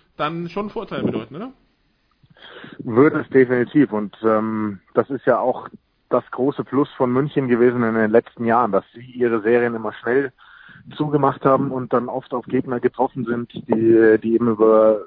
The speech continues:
Speaker 2: über mehr Spiele gehen mussten. Und, ähm, da hat dann ganz oft die, die Kraft, vor allem auch, glaub ich, die mentale Kraft und Ausdauer den, den Ausschlag gegeben für München. Ähm, kann definitiv ein Vorteil werden im Finale, wenn's wirklich so läuft, dass München in fünf durchgeht und der Gegner über sieben gehen muss.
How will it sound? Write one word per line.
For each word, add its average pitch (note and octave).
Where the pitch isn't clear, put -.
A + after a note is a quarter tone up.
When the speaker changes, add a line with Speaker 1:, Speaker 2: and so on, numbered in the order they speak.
Speaker 2:
über G#2+
mehr B2+
Spiele A#2+
gehen G#2+
mussten. C3
Und, A2+
ähm, A2
da G#2
hat B2
dann A2+
ganz D3
oft A2+
die, G#2
die A2
Kraft, -
vor A#2+
allem A#2+
auch, A2
glaub A2
ich, -
die A#2
mentale A2
Kraft -
und A2+
Ausdauer G2+
den, G2+
den G#2
Ausschlag G#2
gegeben G2
für G#2+
München. G#2
Ähm, B2
kann C#3+
definitiv E3
ein D3+
Vorteil D#3+
werden D#3
im A2+
Finale, A2+
wenn's D#3+
wirklich D3
so C#3
läuft, B2
dass A2
München B2
in A#2
fünf C3
durchgeht A#2+
und A2+
der A2
Gegner A2+
über A2
sieben A2+
gehen G2+
muss. A2